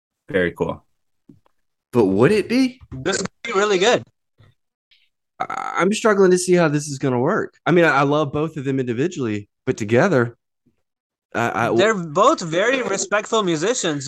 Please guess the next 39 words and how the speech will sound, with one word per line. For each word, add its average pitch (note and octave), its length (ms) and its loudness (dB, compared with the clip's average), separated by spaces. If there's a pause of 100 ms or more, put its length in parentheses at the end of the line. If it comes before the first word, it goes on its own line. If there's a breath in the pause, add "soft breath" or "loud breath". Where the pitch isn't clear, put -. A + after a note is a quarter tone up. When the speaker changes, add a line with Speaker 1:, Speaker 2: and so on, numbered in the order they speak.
Speaker 3:
Both G#3 300 0
have F#3+ 460 -4
done F#3+ 240 -2
a G3 80 0
lot E3+ 180 0
of F3+ 140 -4
collaborations E3+ 760 -2
that E3 140 -2
may D#3 140 -2
be D#3 120 -2
out D3+ 100 2
of D3 60 -6
the C#3+ 80 -4
box. C#3 340 -2
Herbie F3 280 -2
Hancock F3 460 -2
recorded E3 500 0
a D3 200 2
Space F3 380 -4
Captain D#3 480 -4
with D3 160 -4
Susan D#3 480 -2
Tedeschi D3+ 480 -2
and C#3+ 140 -4
Derek C#3+ 260 -2
Trucks, D3 560 -4
and C#3 460 -6
that D#3 220 0
version D3+ 360 0
is C3+ 160 -8
phenomenal. C#3 680 -2
So D3 180 -4
I C#3+ 180 2
can F#3+ 200 -4
definitely F#3 300 -2
see E3+ 520 -2 (380 soft breath)
Herbie E3+ 260 0
Hancock D#3+ 720 0 (120)
doing D#3 600 -2